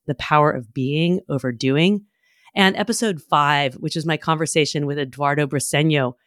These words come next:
where we explore the performance paradox and how getting overly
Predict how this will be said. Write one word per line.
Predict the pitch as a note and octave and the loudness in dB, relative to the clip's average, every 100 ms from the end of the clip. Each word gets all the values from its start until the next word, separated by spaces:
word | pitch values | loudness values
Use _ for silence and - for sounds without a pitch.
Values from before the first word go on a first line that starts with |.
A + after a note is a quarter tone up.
| _ _ | _ _
where | F#3 | 4
we | F3+ | 4
explore | E3+ - F#3 | 4 0 0
the | E3 | 0
performance | C#3 D3 - F3 F3+ F3 - | -2 -10 -4 0 2 2 -2
paradox | - C#3+ C3 A#2 - - | -4 -2 0 -2 -6 -12
and | D3+ | -10
how | C3+ D#3+ D#3 | -4 0 0
getting | C#3 D3 C#3+ - | -2 -4 -4 0
overly | E3 F3 F3+ D#3 D3 | 0 2 0 0 -2